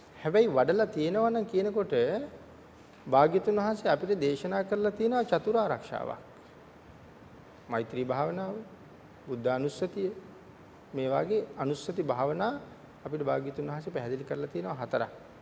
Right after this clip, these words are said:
එහෙම පැහැදිලි කළේ මේ භාවනාව වඩාගෙන යනකොට අපිට කවුරු හරි බාධා කරනවා.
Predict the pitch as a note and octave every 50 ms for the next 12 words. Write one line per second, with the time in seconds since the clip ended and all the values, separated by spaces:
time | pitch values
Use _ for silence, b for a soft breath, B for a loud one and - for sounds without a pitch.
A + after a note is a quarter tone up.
0 | - - - - - - - B B B B B B B B B B B - -
1 | - F3 G3+ A#3+ C4 B3 G3+ - F3 D3+ D#3+ G3 G#3 A#3 A#3 A3 - - F3+ F3+
2 | F#3+ F3 C3+ A2+ A2+ B2 D#3+ A3 B3 B3 - - - - - - - - - C#3+
3 | D3 F3+ A3 A#3 G#3 D#3 C#3+ C3+ D3+ E3+ F#3 G#3 A3 A#3 B3 B3 A#3 F#3+ D#3 D3
4 | D3 E3+ F#3+ G#3 G#3 B3 G#3 F3+ D#3+ D#3 D#3+ F3 E3 - D3 C3+ C3 B2 A2 G2
5 | - - - - - - - - - E3+ - A#3 B3 A3+ - F3+ F3 G3 G#3 A#3
6 | A#3+ B3 C4+ E3+ E3+ F3+ G3 G3 D3+ C3 A#2 - C3 A2+ A2+ A2 B2 - -